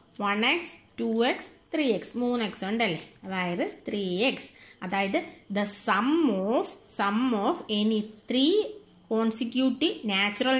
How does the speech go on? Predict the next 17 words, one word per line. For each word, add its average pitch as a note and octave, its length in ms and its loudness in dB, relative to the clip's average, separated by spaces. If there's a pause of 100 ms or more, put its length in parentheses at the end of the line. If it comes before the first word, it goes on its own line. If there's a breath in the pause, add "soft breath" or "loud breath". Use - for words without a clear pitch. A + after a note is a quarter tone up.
numbers G#3 580 2 (140)
എന്ന് G3+ 180 -2
പറയുന്നത് G3+ 600 0 (520 loud breath)
three F#4+ 440 4
times F#3 460 2
the G#3+ 160 0 (100)
middle G3+ 540 2
number, F#3+ 440 2 (100)
middle F#3 300 0 (100)
number G3+ 340 0 (220)
x. - 280 -4 (200)
വേണ്ട, F3+ 180 -6
three A3 420 -2 (160)
times F#3 400 -2 (100)
the B3 180 2
middle G3 320 0
number. F#3 500 0